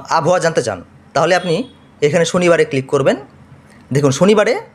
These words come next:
এখানে ডিটেলস দিয়ে দিয়েছে। শনিবারে সাধারণত মেঘলা আকাশ থাকবে, তাপমাত্রা সাতাশ ডিগ্রি সেন্টিগ্রেড, সর্বাধিক তেত্রিশ ডিগ্রি সেন্টিগ্রেড। বৃষ্টিপাতের আশঙ্কা আছে, দেখুন চল্লিশ মিলিমিটার বৃষ্টিপাত হতে পারে। হুম,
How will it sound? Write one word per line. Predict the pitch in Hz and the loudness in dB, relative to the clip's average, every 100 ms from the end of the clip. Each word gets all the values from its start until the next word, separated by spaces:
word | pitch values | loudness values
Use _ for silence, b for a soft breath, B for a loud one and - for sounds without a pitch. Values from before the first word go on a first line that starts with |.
| _ - _ | _ -20 _
এখানে | 147 175 175 | -2 0 0
ডিটেলস | 160 196 214 | 0 0 2
দিয়ে | 175 151 | 0 -2
দিয়েছে। | 113 - - - _ - - - - | -2 -6 -16 -20 _ -20 -20 -20 -6
শনিবারে | - 190 190 226 190 | 0 2 4 2 0
সাধারণত | 143 165 175 160 | 0 2 2 2
মেঘলা | 156 156 165 | 2 2 0
আকাশ | 165 165 | 0 -2
থাকবে, | 151 147 226 294 B B - | -4 -4 -6 -8 B B -6
তাপমাত্রা | 147 156 160 156 226 - - - - | -6 -2 -2 0 -2 -4 -18 -20 -12
সাতাশ | - 160 175 | -6 -2 0
ডিগ্রি | 165 151 | -2 -2
সেন্টিগ্রেড, | 165 151 202 220 | -4 -2 -2 0
সর্বাধিক | 156 147 185 185 | 0 0 -2 -4
তেত্রিশ | 139 139 | -4 -4
ডিগ্রি | 131 127 | -4 -4
সেন্টিগ্রেড। | 104 92 90 - B B B - 131 | -8 -10 -12 -16 B B B -4 0
বৃষ্টিপাতের | 220 254 233 226 - - _ _ b | 0 0 0 0 -2 -6 _ _ b
আশঙ্কা | - 165 254 254 208 165 | -6 0 2 2 0 -2
আছে, | - 113 | -4 -4
দেখুন | 123 190 | -4 -2
চল্লিশ | 190 190 180 | 2 2 2
মিলিমিটার | 170 170 180 160 | -2 -2 -2 -4
বৃষ্টিপাত | - 170 165 185 131 | -4 -2 -2 -2 -2
হতে | 151 147 | 0 0
পারে। | 120 101 - _ _ - - - - - - | -2 -4 -10 _ _ -20 -20 -20 -20 -20 -4
হুম, | 214 226 | 0 0